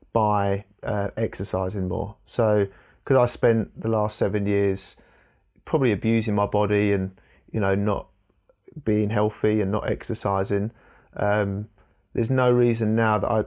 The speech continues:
you know, I just wanna be in peak physical health, especially now 'cause I've got a family. Um,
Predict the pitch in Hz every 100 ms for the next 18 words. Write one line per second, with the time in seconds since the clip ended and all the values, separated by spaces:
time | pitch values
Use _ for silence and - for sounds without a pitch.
0 | - 117 104 127 143 165 123 117 117 107
1 | - 117 113 - 120 - 120 107 101 101
2 | 107 117 117 - - - 147 120 113 110
3 | 107 - 107 - 113 98 - _ - _
4 | - - 104 101 101 101 98 104 _ _
5 | _ _ _ - 101 98 95 95 95